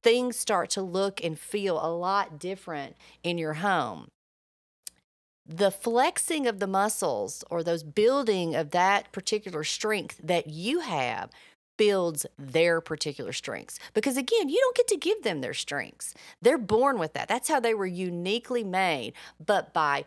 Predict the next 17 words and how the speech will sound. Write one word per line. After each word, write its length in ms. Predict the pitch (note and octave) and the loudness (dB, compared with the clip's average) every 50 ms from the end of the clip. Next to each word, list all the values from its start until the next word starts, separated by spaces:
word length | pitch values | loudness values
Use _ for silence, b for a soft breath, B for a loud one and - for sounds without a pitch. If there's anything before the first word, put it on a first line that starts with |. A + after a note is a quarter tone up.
| _ - | _ -8
showing 720 | - - - - - - A3 B3 F4+ G#4+ A4 F#4 C#4 A3+ | -4 -2 -2 0 2 2 2 4 2 0 -2 -2 -4 -4
them, 240 | F#3+ F3 E3 D#3+ D3+ | -4 -2 -2 -2 -2
by 180 | C#3+ C3 C#3 - - | -2 -2 -2 -4 -6
telling 540 | - - A3+ C4 C#4 D#4 D4+ C4+ A#3+ G#3 F3 | -4 0 0 2 2 2 0 -2 -4 -4 -6
them, 260 | D#3+ D#3+ D#3+ D#3+ D#3 | -6 -4 -4 -4 -2
by 160 | D3+ C3+ C3+ | -2 -2 -2
encouraging 720 | - C4+ - - - - A#3 B3+ D4+ D#4+ B3+ G#3 G#3+ G3+ F#3 | -4 -6 -10 -10 -4 0 2 4 4 4 2 0 -2 -2 -2
them 480 | E3+ E3 D#3 D3+ C#3+ C#3 C3+ C3+ C#3 - B B B B B B | 0 0 0 2 2 0 0 0 -2 -6 B B B B B B
to 100 | - F#3 | -2 -2
utilize 640 | D#3+ E3 G#3 C4+ D4+ D4 A#3 F3 D#3 D3 C#3+ C#3+ C#3+ | -2 -2 -4 -4 -4 -2 -2 -2 -2 -2 -4 -6 -6
those, 540 | - D#3+ C#3+ C#3 C3+ C3 C3 B2+ B2+ C3 - b b b b b | -6 -4 -2 -2 -2 -2 -2 -4 -4 -6 -12 b b b b b
they 480 | D#3 D3 C#3+ G3 F#3+ A3 B3+ D4+ D#4+ | -12 -2 2 4 4 6 4 4 2
start 640 | D#4+ - - - - G#3+ F3+ E3 D#3 D3+ D3 - - - - | -2 -4 -4 -2 0 2 2 4 4 2 0 -2 -4 -12 -10
to 120 | - G3+ F3 | -8 -6 -6
flex 460 | - - - D3+ D3 - - - - | -6 -2 0 2 2 2 0 -2 0
those 260 | - D3 D3 C#3+ - | 0 0 0 0 -2
muscles 460 | D#3+ D#3 D#3 D#3 - E3 D#3+ D3 - | -2 -2 -2 -2 -2 -4 -4 -6 -6